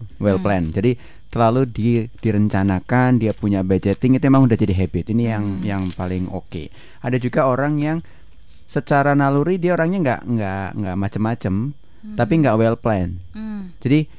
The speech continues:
Speaker 1: ya kehidupannya ngalir aja, datar aja. Kalau ada uangnya jalan, kalau nggak ada ya enggak gitu.
Speaker 2: Hmm.
Speaker 1: Itu, itu ada juga kayak gitu. Meskipun dia nggak, nggak mikirin ke depan sekolah anak saya buat kuliah gimana ya, ada
Speaker 2: Hmm.
Speaker 1: juga kayak gitu.
Speaker 2: Oke.
Speaker 1: Ada juga yang dia,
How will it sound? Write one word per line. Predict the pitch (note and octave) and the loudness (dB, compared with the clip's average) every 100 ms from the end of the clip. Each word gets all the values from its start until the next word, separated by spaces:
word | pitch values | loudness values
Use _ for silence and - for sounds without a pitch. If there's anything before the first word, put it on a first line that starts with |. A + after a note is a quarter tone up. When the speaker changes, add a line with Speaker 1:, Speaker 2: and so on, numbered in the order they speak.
| - | -2
Speaker 1:
ya | A2+ G2+ F#2+ | 2 2 0
kehidupannya | - B2 A2+ A#2 D#3+ E3+ - - - - B2+ | 0 2 4 4 2 0 -4 -14 -18 -8 0
ngalir | A#2 A#2+ A#2 | 4 4 4
aja, | G2 E2 E2+ F#2+ - | 2 0 -2 -2 -2
datar | B2+ A2 - A2+ | 0 2 2 0
aja. | G2 F2+ F2+ F2 - - - - | -2 -4 -4 -6 -6 -12 -18 -8
Kalau | A#2+ A2+ | -2 2
ada | A2 A2 | 2 2
uangnya | G#2+ G#2+ G#2 | 2 4 2
jalan, | - F2+ F2+ F2+ A2+ | 2 0 0 0 -2
kalau | C3 A#2+ A#2 | 0 0 2
nggak | G#2 | 0
ada | G2 | 4
ya | B2 G#2 | 4 4
enggak | G2 E2+ E2 A2+ C#3 | 0 -2 -2 -2 -2
gitu. | A2 F#2+ | -4 -4
Speaker 2:
Hmm. | G2+ | -4
Speaker 1:
Itu, | A2+ C3+ B2 | 0 0 0
itu | C#3 F#3 | 2 2
ada | C#3 | 4
juga | A2+ A2 A#2+ | 2 2 0
kayak | G#2+ F#2 | 0 -4
gitu. | G2 E3 - - - | -4 -4 -6 -10 -2
Meskipun | C#3 C#3+ F3 | 0 2 0
dia | E3+ F3+ | 2 4
nggak, | C3+ B2+ | 2 2
nggak | A2+ A#2+ | 2 0
mikirin | A#2+ D3 F3 - - - | 0 -2 -2 -6 -14 -8
ke | A#2+ | -4
depan | A2 D#3 F3 | -2 -2 -2
sekolah | - A2+ A2 | -2 0 0
anak | A2 - | -2 -2
saya | B2 | -4
buat | A#2+ G2+ - | 0 -2 -2
kuliah | A2 C#3 | -2 0
gimana | C#3 G2+ B2 | 0 0 2
ya, | G2 E2+ - | 0 -2 -6
ada | G2 | -4
Speaker 2:
Hmm. | G#2 | -2
Speaker 1:
juga | - F2 | -2 -4
kayak | D#2+ | -6
gitu. | D2+ D#2+ D#2 - | -10 -10 -12 -14
Speaker 2:
Oke. | A#3 A#3 A3+ G#3 G3+ - - | -16 -14 -12 -12 -14 -18 -4
Speaker 1:
Ada | C3 C3+ | 2 4
juga | C3 F3 F3+ | 4 2 2
yang | E3 D#3+ F#3 G3+ - - - | 4 4 4 0 -8 -18 -8
dia, | C3 C3 B2+ D#3+ G3+ G#3 | 0 2 2 2 0 -4